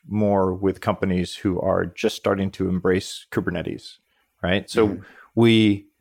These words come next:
Speaker 1: don't help those customers on the engineering front as often, but more likely we get to train them and
Speaker 2: Mm.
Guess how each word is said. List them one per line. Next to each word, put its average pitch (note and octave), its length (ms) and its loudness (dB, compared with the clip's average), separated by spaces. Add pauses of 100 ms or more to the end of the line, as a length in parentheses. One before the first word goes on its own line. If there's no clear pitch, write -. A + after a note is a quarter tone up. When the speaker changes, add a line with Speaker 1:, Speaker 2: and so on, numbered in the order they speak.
Speaker 1:
don't C#3 360 4
help - 520 2
those A2+ 220 4
customers A2+ 520 0
on G#2 80 0
the G2+ 120 0
engineering G2+ 500 0
front C3+ 380 -2
as G2+ 180 0
often, G#2+ 400 0
but G#2+ 160 0 (180)
more G#2 720 0 (200)
likely G2+ 500 2 (240)
we G2+ 500 2
get G2 260 0
to F#2+ 460 0
train A3+ 360 2
them E2 300 -4
and F#2 360 0
Speaker 2:
Mm. - 40 -16